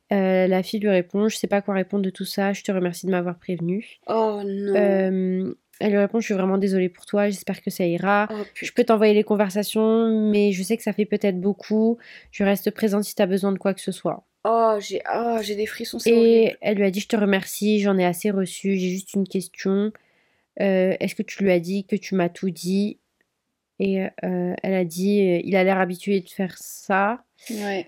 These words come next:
Speaker 1: Euh, non, la seule chose que je lui ai dit avant de me, qu'il me supprime, c'est que c'était un enculé. Donc logique, il...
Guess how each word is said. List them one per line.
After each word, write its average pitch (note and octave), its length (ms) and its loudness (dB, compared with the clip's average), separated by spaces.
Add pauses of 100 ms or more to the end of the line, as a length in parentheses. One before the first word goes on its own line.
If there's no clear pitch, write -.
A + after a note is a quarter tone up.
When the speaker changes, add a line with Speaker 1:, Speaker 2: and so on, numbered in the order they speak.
(140)
Speaker 1:
Euh, F#3+ 760 0 (140)
non, G#3+ 300 4
la G#3+ 120 4
seule G3 160 -2
chose A3 240 -6
que A#3 120 0
je F3 120 -8
lui G3 180 0
ai G3 40 2
dit F3+ 240 -4
avant G#3 300 0
de G#3 80 0
me, G3 240 -2
qu'il - 200 -2
me G3 100 4
supprime, A3 540 -2
c'est A#3 180 -6
que - 60 -10
c'était G3 240 -4
un F#3+ 140 0
enculé. F#3 640 -2
Donc F#3+ 300 -4
logique, F#3+ 460 -2
il... F3+ 280 -6